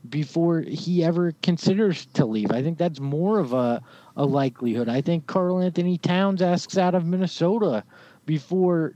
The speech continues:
Devin Booker asks out of Phoenix. Like, I, I just, I don't get the fascination with, with this Devin Booker's gonna ask out of Phoenix.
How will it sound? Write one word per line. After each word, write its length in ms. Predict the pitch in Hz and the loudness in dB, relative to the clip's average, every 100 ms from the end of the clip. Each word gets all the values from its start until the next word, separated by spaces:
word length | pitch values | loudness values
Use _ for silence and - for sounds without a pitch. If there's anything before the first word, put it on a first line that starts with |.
| 156 | 0
Devin 300 | 175 175 160 | 0 2 0
Booker 400 | 175 - 175 135 | 0 0 -2 0
asks 420 | 151 175 156 156 | 0 0 0 -2
out 160 | 156 | 0
of 100 | 165 | 0
Phoenix. 640 | - 160 208 156 90 - - | -2 -4 -2 -2 -6 -10 -4
Like, 260 | 131 123 | -2 -2
I, 400 | 113 131 120 131 | -4 -6 -6 -2
I 40 | 160 | -2
just, 200 | 160 143 104 117 | -2 -8 -10 -6
I 120 | 123 | -4
don't 340 | 143 165 208 - | 0 2 0 0
get 200 | 196 - | -2 0
the 80 | 156 | -2
fascination 880 | 160 160 156 165 156 165 151 139 | 0 0 -2 -2 0 -2 -4 -4
with, 280 | 127 120 - _ - - - _ - | -2 -2 -4 _ -20 -20 -20 _ -18
with 320 | 151 143 151 | -6 -2 -2
this 200 | - 131 - | 0 0 2
Devin 340 | 147 147 151 | 0 0 0
Booker's 340 | 147 143 139 | -4 -2 -4
gonna 180 | 117 139 | -2 -2
ask 380 | 127 135 135 - | -2 -2 -4 -2
out 140 | 123 | -2
of 80 | 113 - | -2 -6
Phoenix. 500 | 151 151 113 107 - | -4 -2 0 -4 -8